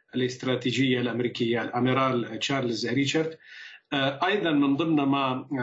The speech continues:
تحدث عنه كانت إشارته إلى أن، آه، آه، يعني أو ربما اعترف أن البنتاغون لم يكن ينظر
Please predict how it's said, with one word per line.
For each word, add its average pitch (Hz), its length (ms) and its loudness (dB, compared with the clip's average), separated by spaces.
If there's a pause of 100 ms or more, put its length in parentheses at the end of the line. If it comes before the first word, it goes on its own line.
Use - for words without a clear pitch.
(260)
تحدث 139 420 0
عنه 135 300 2
كانت 147 460 0 (120)
إشارته 135 800 0 (480)
إلى 147 240 0
أن، 143 140 4
آه، 127 1040 -2 (140)
آه، 107 440 -2 (460)
يعني 127 340 2
أو 135 140 2
ربما 139 360 2
اعترف 143 540 0
أن 127 240 2
البنتاغون 147 840 0
لم 147 220 2
يكن 143 320 2
ينظر 139 480 2